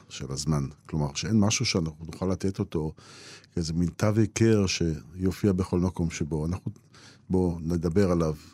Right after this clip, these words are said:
מה שאנחנו יכולים לעשות זה משהו טיפה אחרת. אנחנו יכולים לנסות ולאתר את המופעים השונים שלו בהיבטים שונים של ההוויה, כפי שאנחנו חושבים. למשל,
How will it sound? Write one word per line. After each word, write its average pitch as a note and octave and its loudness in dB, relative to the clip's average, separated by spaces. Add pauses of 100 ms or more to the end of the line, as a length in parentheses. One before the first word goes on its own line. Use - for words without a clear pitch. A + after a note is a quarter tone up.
(400)
מה F2 -2
שאנחנו F#2+ 0
יכולים F#2+ 4
לעשות F#2+ 2
זה F2 -8
משהו E2 -4
טיפה E2+ -2
אחרת. D#2+ -2 (680)
אנחנו F#2+ 0
יכולים G#2+ 2
לנסות C#3 2
ולאתר G#2 4 (440)
את - -2
המופעים G#2+ 6
השונים A2+ 4
שלו F#2 2
בהיבטים F2 0
שונים E2+ 0
של E2 -2 (1040)
ההוויה, F2 2
כפי - -4
שאנחנו E2+ -2
חושבים. D#2+ -4 (240)
למשל, F#2+ 2